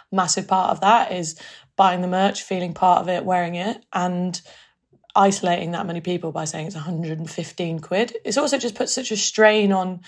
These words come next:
relationships and families. If you've got, like, a girl, a daughter who seven, eight years old and really, really wants something and your parent can't afford to buy that, then that's so, yeah, damaging and, and just a horrible position to put people in. That why it does,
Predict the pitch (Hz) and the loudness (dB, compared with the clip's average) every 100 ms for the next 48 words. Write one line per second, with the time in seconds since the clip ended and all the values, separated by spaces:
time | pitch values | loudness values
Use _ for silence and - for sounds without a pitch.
0 | - - - 196 214 214 202 - - 170 | -20 -20 -2 4 4 4 -2 -4 -8 -4
1 | 196 202 175 156 180 196 196 214 185 175 | 0 2 0 -4 -10 -10 -6 -4 -4 -8
2 | 180 196 185 165 - _ _ - 254 254 | 0 2 2 0 -6 _ _ -14 -12 -8
3 | 220 202 196 - 175 165 175 165 160 - | -2 0 0 0 -6 -4 -4 -6 -10 -20
4 | - - - - - 196 180 185 208 185 | -20 -20 -20 -10 2 2 2 -2 0 -2
5 | 170 190 175 170 175 165 165 175 208 175 | 2 2 2 -4 -6 -6 -4 -4 -4 -8
6 | 151 156 160 160 170 160 160 165 - 165 | -8 -6 -6 -4 -6 -6 -10 -10 -8 -8
7 | 160 - - - 151 175 165 - - - | -8 -10 -14 -8 0 2 2 -2 -6 -8
8 | 170 160 - - - - - - _ _ | -8 -8 -8 -4 -4 -4 -14 -18 _ _
9 | _ 240 220 - 202 190 160 160 - - | _ -16 -8 2 4 4 -4 -10 -20 -20
10 | - _ _ _ _ - 233 214 180 - | -20 _ _ _ _ 0 4 4 2 -10
11 | - - _ _ - 214 202 190 180 180 | -20 -20 _ _ 2 4 2 0 -4 -6
12 | 180 220 - 175 196 - 208 - 190 180 | -8 -8 -8 -6 -6 -4 -4 2 2 2
13 | 156 160 160 202 180 165 - - 190 - | -4 -6 -4 -2 -4 -6 -6 0 0 0
14 | - 202 196 190 247 330 - - 226 190 | 0 0 2 2 0 0 0 0 -4 4
15 | 196 196 196 214 254 | 6 6 4 0 0